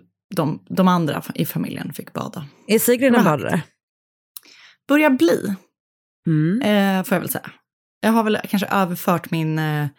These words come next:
Speaker 1: avighet gentemot vatten. Lite
Speaker 2: <laughs>
Speaker 1: grann. Men den har börjat, eh, liksom skalas bort här under sommaren.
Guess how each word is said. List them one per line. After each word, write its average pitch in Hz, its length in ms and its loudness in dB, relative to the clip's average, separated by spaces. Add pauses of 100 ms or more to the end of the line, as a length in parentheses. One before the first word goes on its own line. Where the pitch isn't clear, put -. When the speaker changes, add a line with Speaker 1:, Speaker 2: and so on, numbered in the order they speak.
(120)
Speaker 1:
avighet 156 960 -2 (180)
gentemot 151 400 -2
vatten. - 560 -8 (600)
Lite 175 180 0
Speaker 2:
<laughs> 160 220 -2
Speaker 1:
grann. - 340 -4 (160)
Men 214 220 2
den 220 160 2
har 214 80 2
börjat, 196 340 0
eh, 175 440 2 (400)
liksom 170 320 -2
skalas 175 460 0
bort - 280 -4
här 156 180 -4
under - 400 -8
sommaren. 160 300 -4